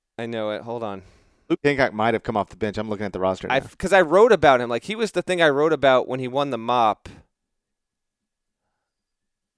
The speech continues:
Speaker 2: There's
Speaker 1: Shane
Speaker 2: two
Speaker 1: Bohannon.
Speaker 2: no-,
Speaker 1: Shane
Speaker 2: oh, wait.
Speaker 1: Bohannon was on that team.
Speaker 2: Forget
Speaker 1: Shane
Speaker 2: it.
Speaker 1: Bohannon definitely started.
Speaker 2: Shane Bohannon is one of them, yes.
Speaker 1: Okay.
Speaker 2: I love this Louisville team. They got Shane, spelled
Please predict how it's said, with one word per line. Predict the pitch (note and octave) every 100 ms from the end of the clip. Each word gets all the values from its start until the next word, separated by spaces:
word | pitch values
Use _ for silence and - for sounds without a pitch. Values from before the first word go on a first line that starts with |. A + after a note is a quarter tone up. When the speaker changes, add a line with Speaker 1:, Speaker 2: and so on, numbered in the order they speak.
| _ _ _ _ _ _ _ _ _ _ _ _ _ _ _ _ _ _ _ _
Speaker 2:
There's | - C#3
Speaker 1:
Shane | B3
Speaker 2:
two | C4+
Speaker 1:
Bohannon. | A#3+ G#3
Speaker 2:
no-, | C3+
Speaker 1:
Shane | G3 G#3+
Speaker 2:
oh, | F#3+
wait. | D#3+
Speaker 1:
Bohannon | C#3
was | C3
on | B2+
that | A#2 A2+
team. | A2
Speaker 2:
Forget | G#2+ G3
Speaker 1:
Shane |
Speaker 2:
it. | F#3+
Speaker 1:
Bohannon | F3 D3
definitely | C3 D#3 - B2+ B2
started. | - A2 E2 - _ _ _ _ -
Speaker 2:
Shane | D3+ B2
Bohannon | A#2+ A2 A2
is | G2+ F#2
one | G2+
of | F2+
them, | F#2+
yes. | G2 E2+ - - _ _ _
Speaker 1:
Okay. | - - _ _ _ _ -
Speaker 2:
I | G#3+
love | C4 C4
this | C#3+ D3
Louisville | F3+ D3+
team. | C#3+ C3
They | D3+
got | D#3+ G#2+
Shane, | - A#3+ A3+ C#3 C3+ E3
spelled | - - D#3+ D3